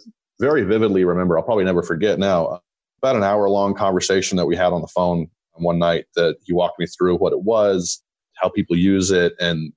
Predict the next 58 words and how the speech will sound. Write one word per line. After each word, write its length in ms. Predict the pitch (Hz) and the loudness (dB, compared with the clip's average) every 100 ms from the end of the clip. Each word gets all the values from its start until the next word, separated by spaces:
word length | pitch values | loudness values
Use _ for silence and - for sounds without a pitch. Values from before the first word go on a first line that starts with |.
| _ | _
that 200 | 92 85 - | -2 -2 -2
you 120 | 98 | -4
can 200 | 92 87 | -4 -6
get 240 | 78 92 80 | 0 0 0
into 400 | 104 135 127 92 | 0 0 0 0
it 80 | 82 | 0
without 300 | 78 87 82 | 0 0 0
any 260 | 87 80 76 _ | -2 -4 -8 _
background. 540 | 98 110 104 - 82 64 - _ _ - | 0 0 -4 -4 -4 -4 -12 _ _ -6
And 120 | 82 | -2
that 80 | 87 | 0
was 180 | 78 92 | 0 0
just 100 | 85 | 0
a 60 | 90 | 2
really, 320 | 90 82 78 | 2 2 0
a 180 | 76 82 | 0 0
really 160 | 82 | 0
important 400 | 78 - 87 - - | -2 -4 -4 -4 -4
thing. 160 | 85 | -2
Like, 240 | 80 80 73 _ _ | 0 -2 -2 _ _
without 220 | - 87 85 | 0 0 2
any 140 | 85 | 0
prerequisites, 760 | - 98 87 85 87 80 73 80 | -2 0 2 2 0 -2 -4 -6
you 40 | |
didn't 120 | 85 | -4
have 100 | 92 | -4
to 60 | - | -4
first 360 | - 90 82 - | -2 -2 -2 -2
have 160 | 85 82 | 0 0
a, 60 | 82 - - | -2 -4 -4
a 60 | 85 | 0
bachelor's 560 | 85 87 - 85 80 | 0 0 0 0 0
degree 440 | 82 82 80 80 78 | -2 0 0 0 0
in, 380 | 80 78 78 - | -2 -4 -8 -6
in 140 | 82 78 | -4 -2
I 160 | 78 - | -4 -6
T 360 | - 117 95 87 | -4 0 2 2
or 180 | 82 82 | 2 0
in, 300 | 85 80 78 _ - | 0 -4 -6 _ -6
you 100 | 92 | -2
know, 100 | 82 | -2
in 60 | |
software 680 | - 92 85 - 82 80 78 | -2 0 -2 0 0 2 2
or 160 | 82 82 | 2 0
anything 220 | 80 85 | -2 -4
like 140 | 80 - | -6 -2
that. 180 | 85 80 | 0 0
You 120 | 80 | -2
could 180 | - 78 | -2 -2
just 180 | 85 - | -4 -2
get 100 | 90 | 0
into 140 | 92 | 2
this 220 | 82 80 - | 0 0 -2
without 240 | 85 80 | -2 0
any 100 | 78 | 0
background 480 | 76 107 113 78 76 | 0 -2 -2 -4 -4
in 100 | |
it. 80 | 73 | -4